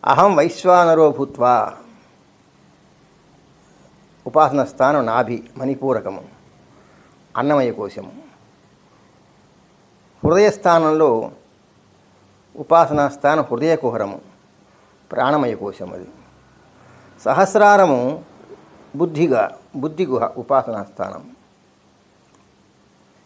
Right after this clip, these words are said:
ఇందు గమనించదగు ముఖ్య విషయం ఏంటంటే జీవుడు,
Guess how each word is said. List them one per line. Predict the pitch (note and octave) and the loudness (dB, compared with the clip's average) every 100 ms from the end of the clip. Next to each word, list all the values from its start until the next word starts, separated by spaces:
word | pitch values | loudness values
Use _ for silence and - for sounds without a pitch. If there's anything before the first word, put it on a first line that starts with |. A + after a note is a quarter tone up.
| - | -6
ఇందు | A3 A3+ E3+ G3+ F#3+ | 0 4 4 4 4
గమనించదగు | C#3+ E3 G#3+ A3+ A3+ G3+ F#3 | 2 4 2 0 0 2 2
ముఖ్య | E3 C#3 - | 0 -4 -4
విషయం | D#3+ - C3 | -4 -2 -2
ఏంటంటే | A#2 G2+ F#2+ G#2 F#3+ G3+ _ _ _ _ _ _ _ - D3+ | -4 -6 -8 -8 -8 -10 _ _ _ _ _ _ _ -20 -8
జీవుడు, | B2+ G3+ G#3+ C#3 | -4 0 2 0